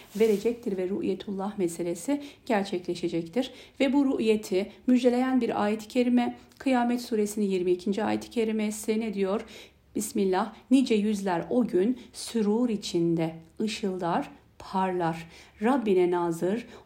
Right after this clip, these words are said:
onun cemaline bakmaktadır." diyor. Evet. Ve bakın, e, Elmalılı Hamdi Yazır bu ayet-i kerimenin tefsiri hakkında ne demiş? Diyor ki, ehli sünnet bu bakışı ru'yet manasıyla anlayarak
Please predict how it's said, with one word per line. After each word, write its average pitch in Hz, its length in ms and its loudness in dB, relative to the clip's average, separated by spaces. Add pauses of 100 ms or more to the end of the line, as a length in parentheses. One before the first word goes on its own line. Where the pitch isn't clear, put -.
onun 285 300 6
cemaline 180 840 0
bakmaktadır." - 880 -10
diyor. - 380 -16 (220)
Evet. - 340 -8 (840)
Ve 254 60 8
bakın, 285 400 4
e, 185 420 0
Elmalılı 294 480 6
Hamdi 262 380 4
Yazır 202 480 2 (220)
bu 254 160 -2
ayet-i 233 280 -2
kerimenin 214 420 0
tefsiri 220 400 -4
hakkında 202 500 -4
ne 190 140 0
demiş? 185 440 0 (420)
Diyor 220 340 2
ki, 247 300 0 (280)
ehli 247 300 2
sünnet 208 560 0
bu 220 200 0
bakışı 220 600 0 (300)
ru'yet 214 480 2
manasıyla 196 760 0
anlayarak 233 500 0